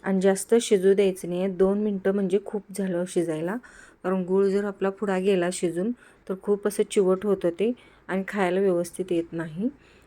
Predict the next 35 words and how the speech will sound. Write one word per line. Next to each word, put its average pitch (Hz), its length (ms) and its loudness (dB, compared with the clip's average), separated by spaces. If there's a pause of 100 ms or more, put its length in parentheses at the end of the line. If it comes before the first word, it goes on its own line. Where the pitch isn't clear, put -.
(120)
बघा, 185 280 -2 (1200)
किती 196 260 0
छान 190 320 -4
झालं 175 200 -4
आहे 156 100 -6
असं, 180 260 -8 (400)
असं 190 280 0
रस 196 320 2 (840)
तयार 185 220 2
झाला 175 300 0
पाहिजे, 170 500 -6 (500)
चिवटपणा 196 500 0
होता 196 260 -4
कामा 170 300 -4
नये. 160 240 -6 (1400)
मग 170 200 -10
आता 170 240 -8
आपण 180 220 -8
गार्निशिंग 185 500 -4
करून 170 300 -6
घेऊया. 165 320 -6 (680)
आणि 180 160 -6
जर 180 200 0
व्हिडिओ 180 300 0
आवडला 180 380 2
असेल 180 260 -4
तर 190 60 0
लाईक, 180 320 -2
शेअर 175 300 0
आणि 175 140 -4
सबस्क्राईब 175 500 -4
करून 170 300 -2
घ्या. 190 120 -4
अशाच 185 440 -4
नवीन 185 1080 -2